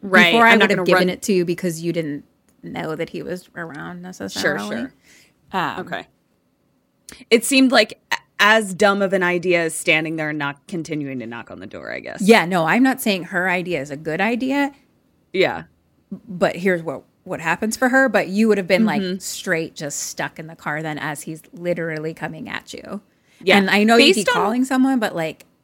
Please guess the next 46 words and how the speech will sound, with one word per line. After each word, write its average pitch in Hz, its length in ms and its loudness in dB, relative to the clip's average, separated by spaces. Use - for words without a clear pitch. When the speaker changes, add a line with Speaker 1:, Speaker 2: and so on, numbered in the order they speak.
Speaker 2:
I 175 100 -10
don't 160 140 -10
think 156 160 -14
that, - 80 -12
I 175 40 -4
just 185 120 0
Speaker 1:
How, 208 80 4
Speaker 2:
don't 214 100 6
Speaker 1:
when 202 180 6
would 180 120 4
Speaker 2:
think - 20 -10
Speaker 1:
they 165 80 0
Speaker 2:
they'd 165 40 -2
Speaker 1:
get 139 140 0
Speaker 2:
get 143 80 -6
there 92 120 -6
Speaker 1:
there? - 60 -10
Speaker 2:
quickly - 320 -20
enough. - 380 -20
Speaker 1:
Yeah. - 200 -8
Based 339 280 4
on, 427 300 -4
and 240 180 4
you 233 60 -2
don't 233 140 -2
have 214 180 -2
to 214 140 -2
answer 180 300 -6
this 170 300 -4
if 175 160 -2
it's 170 140 -12
gonna 170 160 -4
be 156 140 -4
a 143 40 -4
spoiler, 165 500 -4
but, 202 200 -2
like, 180 240 -2
based 269 300 0
on 311 140 0
what 240 160 -2
you 196 240 -6
can 202 200 -6
see 185 300 -6
with 175 220 0
your 160 280 -2
eyeballs, 180 720 -4